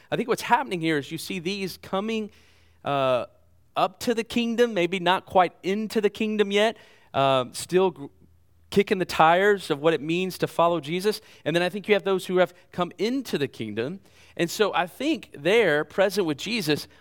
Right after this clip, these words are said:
are sinners, tax collectors. And so I believe in the context, what's going on here is he's pointing out these tax collectors, these sinners to the disciples. And he's saying, "Listen, it,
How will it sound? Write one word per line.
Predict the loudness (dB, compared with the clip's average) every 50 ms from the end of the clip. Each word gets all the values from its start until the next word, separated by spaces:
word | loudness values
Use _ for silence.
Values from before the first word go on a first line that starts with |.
| _ -4
are | -4
sinners, | -4 -4 -2 0 0 0 2 0 -2 -2 -4 -10 -12
tax | -4 0 0 0 0 0 -6 -12
collectors. | -6 -2 0 0 0 0 0 -2 -2 -2 -4 -12 -20 -20 -20 -20 _ _ -8
And | 0
so | 2 2
I | 2
believe | 2 2 0 2 2
in | 2 0
the | -2
context, | -2 -4 -6 -6 -4 -2 -2 -4 -2 0 0 0 0 0 -4 -10
what's | -12 -8
going | -4 -4 -2 0
on | 0 -2 -2
here | -2 -2 -4 -4 -8 -14 -20 -4 -4
is | -2 -2 -2
he's | -4 -6 -6
pointing | -8 -4 -2 0 0 0 0 0
out | 2 2 2 0 -2 -4 -6 -12 -20 _ _ _ _ _
these | -4 -4 -4 -6 -12 _
tax | -2 0 2 2 2 -2 -6
collectors, | -2 2 4 4 4 2 0 -4 -6 -6 -6 -6
these | -6 -6 -6
sinners | -4 -4 -2 -2 0 0 -2 -4 -6
to | -8 -14
the | -16 -12
disciples. | -12 -10 -6 -4 -4 -4 -4 -4 -4 -6 -6 -4
And | -6
he's | -6 -4
saying, | -4 -4 -2
"Listen, | -2 -2 -2 -2 -4 -6 -6 -10 -16 -20 -20 -20 -20 _ _ _ _ _ _ _ _ _ _
it, | -2 0 0 0